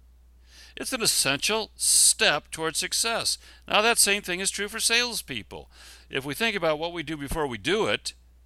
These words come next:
providing we think about it in the right way, we'll significantly improve our performance. Unfortunately, many salespeople are often guilty of the same mindset that, uh, that gives them an excuse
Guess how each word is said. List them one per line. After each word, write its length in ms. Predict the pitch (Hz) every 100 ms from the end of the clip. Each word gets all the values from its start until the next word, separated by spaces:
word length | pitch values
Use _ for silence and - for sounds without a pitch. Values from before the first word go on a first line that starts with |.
| - - _ _
providing 520 | - 127 156 165 151 131
we 100 | 110
think 220 | 170 147
about 160 | 147
it 120 | 139 113
in 60 |
the 80 | 110
right 340 | 101 135 117
way, 480 | 92 104 147 85 82
we'll 280 | 95 110 117
significantly 920 | - 123 110 127 135 - 131 127 139
improve 440 | 143 - 120 120 -
our 180 | 117
performance. 800 | 120 156 - 202 208 170 143 - - - - - - -
Unfortunately, 720 | 131 - 180 208 - 113 110
many 220 | 120 143
salespeople 560 | 143 147 139 - 143 147
are 160 | 131 139
often 240 | 139 110
guilty 460 | 131 160 147 135 - - - - -
of 60 | 117
the 60 |
same 500 | 113 - 170 160 123
mindset 1000 | 101 127 220 233 - - 85 - 98 - - _ - -
that, 480 | 117 135 135 127 - - -
uh, 60 | - - -
that 240 | 131 135 120
gives 200 | 165 143
them 140 | 156
an 80 | 151
excuse 960 | 143 - - - 127 240 214 - -